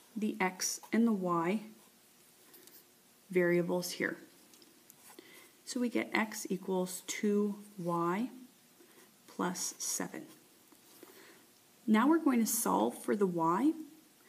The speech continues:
to get the equation for the inverse of the function. So here we do our inverse operations to undo the operations that are being done here on the y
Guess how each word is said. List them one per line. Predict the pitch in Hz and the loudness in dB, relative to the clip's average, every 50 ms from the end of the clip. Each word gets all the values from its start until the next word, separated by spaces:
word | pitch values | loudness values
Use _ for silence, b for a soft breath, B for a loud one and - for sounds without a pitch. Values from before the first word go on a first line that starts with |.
| B B B _ | B B B _
to | - - 208 | -2 0 2
get | 180 - 196 190 - - - - - - | 2 4 2 2 2 -2 -6 -10 -12 -10
the | 180 175 185 185 180 180 - - | -6 -2 0 0 0 0 0 -4
equation | 180 - - - 202 196 196 190 196 202 196 190 180 | -6 -8 -2 2 4 4 4 4 2 2 2 0 0
for | 185 - - 180 180 175 175 175 175 - - | -2 -4 -4 0 2 2 2 2 0 -2 -4
the | 165 175 - - - | -8 -8 -6 0 2
inverse | 196 202 196 175 - 170 156 156 - - - - | 4 6 6 4 4 2 2 2 0 -4 -6 -6
of | - 160 165 - | -6 -8 -8 -8
the | 160 | -10
function. | - - 151 151 156 - - - - - - - - - - - B B B B B B - | -8 -6 -6 -6 -6 -6 -8 -8 -8 -10 -14 -20 -20 -20 -20 -20 B B B B B B -2
So | - - 220 | 0 2 2
here | 202 - - 269 294 294 | 2 0 -2 -2 0 4
we | 285 294 285 247 | 6 8 8 8
do | 226 233 214 214 - | 6 4 2 2 2
our | - 180 180 175 175 170 - - | 2 2 2 2 0 -2 0 2
inverse | - 220 226 226 208 190 180 190 196 190 - - - - | 4 4 4 4 4 2 0 0 0 -2 -4 -6 -2 0
operations | 165 165 170 - 165 165 170 175 190 - - 294 294 320 349 320 - - - - B B B B B B B B B B B B B _ _ | 0 0 0 -2 -2 0 0 0 0 0 2 4 6 6 6 4 2 -4 -6 -8 B B B B B B B B B B B B B _ _
to | - - - - 202 190 190 185 180 175 - - - - - | -6 -4 -2 0 2 2 4 4 2 2 0 -6 -16 -4 2
undo | - 233 233 233 226 220 196 214 226 226 220 208 | 4 6 8 8 8 8 6 6 4 6 4 4
the | 190 190 185 185 | 4 4 4 4
operations | 180 180 180 185 180 175 180 175 - - 190 180 175 | 4 2 0 0 2 2 2 0 0 0 0 2 2
that | 175 170 | 2 2
are | 170 170 | 2 2
being | 165 175 170 175 170 165 | 4 6 6 6 6 6
done | 180 170 165 175 | 6 4 4 4
here | 170 170 175 175 - | 4 4 2 2 4
on | - 165 160 165 | 2 2 2 2
the | 165 | 2
y | 165 160 160 165 165 160 165 170 170 | 2 2 0 0 0 2 2 0 0